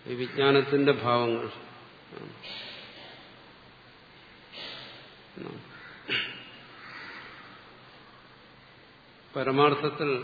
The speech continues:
ഒന്നേ ഉള്ളൂ എന്ന് പറഞ്ഞാൽ ഒന്നിൽ നമുക്ക് പല ഭാവങ്ങൾ തോന്നുന്നു, പക്ഷെ അത് അതിന്റെ ഏകത്വത്തെ വിടാതെയാണ്. അഗ്നിയിൽ ഉഷ്ണവും വർണ്ണവും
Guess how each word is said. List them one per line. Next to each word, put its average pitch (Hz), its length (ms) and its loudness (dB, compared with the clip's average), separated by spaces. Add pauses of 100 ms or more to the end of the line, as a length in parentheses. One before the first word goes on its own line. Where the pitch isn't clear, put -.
(400)
ഒന്നേ 139 300 6
ഉള്ളൂ 117 240 2 (320)
എന്ന് 131 140 0
പറഞ്ഞാൽ 135 320 4 (1120)
ഒന്നിൽ 147 280 4 (1000)
നമുക്ക് 139 280 2 (120)
പല 139 100 6 (160)
ഭാവങ്ങൾ 143 420 10
തോന്നുന്നു, 123 360 2
പക്ഷെ 120 240 -2
അത് 135 240 0 (1120)
അതിന്റെ 131 220 4
ഏകത്വത്തെ 147 640 8
വിടാതെയാണ്. 131 520 6 (2250)
അഗ്നിയിൽ 143 500 6 (500)
ഉഷ്ണവും 147 440 4 (2750)
വർണ്ണവും 139 480 8